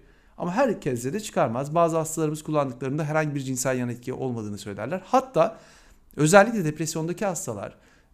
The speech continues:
depresyon tedavi edildikten sonra aynı yemekte olduğu gibi cinsel eylemden de daha fazla haz aldıklarını söyleyebilirler. Cinsel isteklerinin arttığını söyleyebilirler. Burada tabii böyle bir yan etkinin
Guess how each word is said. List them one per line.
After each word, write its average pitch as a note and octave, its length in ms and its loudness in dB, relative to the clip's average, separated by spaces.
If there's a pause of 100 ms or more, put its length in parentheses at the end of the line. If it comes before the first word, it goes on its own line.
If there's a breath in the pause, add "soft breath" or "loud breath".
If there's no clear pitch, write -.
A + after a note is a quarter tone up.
(640)
depresyon E3 520 2
tedavi C3+ 360 2
edildikten A2 540 -6
sonra G2+ 400 -10
aynı F3+ 240 2
yemekte D#3 380 0
olduğu B2+ 260 -2
gibi A2+ 240 -6
cinsel C#3+ 340 -2
eylemden A#2 480 -4
de B2 80 -6
daha D3+ 140 4
fazla C3+ 420 -2
haz C#3 160 0
aldıklarını A#2 460 -4
söyleyebilirler. A2 760 -8 (300 soft breath)
Cinsel F3 340 0
isteklerinin D#3 480 -2
arttığını B2+ 380 -4
söyleyebilirler. G#2+ 760 -8 (340 soft breath)
Burada A3+ 260 2
tabii F#3+ 240 0
böyle A#3 240 0
bir - 400 -4 (560)
yan F#3 200 6
etkinin C#3+ 600 -2